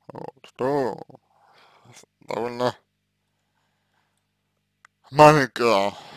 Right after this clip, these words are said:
вероятность того, что справиться вы сможете са-, сможете сами. Вполне вероятно, что, а, травма уйдет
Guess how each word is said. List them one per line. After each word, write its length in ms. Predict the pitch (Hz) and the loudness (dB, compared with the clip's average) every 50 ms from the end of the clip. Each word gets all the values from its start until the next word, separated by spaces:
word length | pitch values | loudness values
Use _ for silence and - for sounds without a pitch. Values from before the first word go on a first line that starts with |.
| - - - - | -20 -20 -18 -12
вероятность 1000 | 110 107 110 117 117 120 120 117 - - 113 113 - 160 _ - - - - | -8 -4 -2 0 2 2 2 2 0 -2 -10 -18 -20 -20 _ -20 -20 -20 -14
того, 360 | - 113 110 117 135 156 156 143 | -10 -8 -8 -6 -6 -6 -8 -8
что 320 | - - - - 113 110 - - | -10 -16 -14 -12 -12 -12 -12 -14
справиться 640 | - - - 131 131 135 131 123 - _ _ - | -20 -14 -6 -4 -2 -2 -2 -4 -8 _ _ -14
вы 180 | - 117 110 110 | -12 -12 -12 -14
сможете 500 | - - 110 110 104 101 - - - - - - - - | -14 -16 -14 -14 -14 -14 -16 -20 -20 -20 -20 -20 -14 -12
са-, 160 | 120 - - _ _ _ _ | -12 -12 -12 _ _ _ _
сможете 460 | - 117 117 110 110 - _ - 101 - - | -16 -16 -14 -14 -16 -18 _ -18 -18 -14 -8
сами. 240 | - 107 - - - _ _ _ _ _ - - - _ _ _ _ _ | -8 -8 -8 -10 -16 _ _ _ _ _ -20 -20 -20 _ _ _ _ _
Вполне 300 | - 123 127 131 131 120 | -6 -4 -4 -4 -4 -4
вероятно, 640 | 113 117 127 127 123 135 135 120 - - 101 101 - | -4 -4 -2 -2 0 0 0 0 -2 -6 -12 -16 -16
что, 400 | - - - - 110 113 113 - - _ _ - - - _ _ _ _ - _ _ | -18 -16 -10 -8 -8 -8 -8 -10 -12 _ _ -20 -20 -20 _ _ _ _ -20 _ _
а, 280 | - 120 120 123 127 123 - _ | -12 -6 -4 -2 -2 -2 -4 _
травма 460 | - 147 147 143 135 127 131 135 135 131 | -2 2 4 4 4 4 0 -4 -4 -4
уйдет 280 | 135 131 135 131 - | -6 -6 -8 -10 -10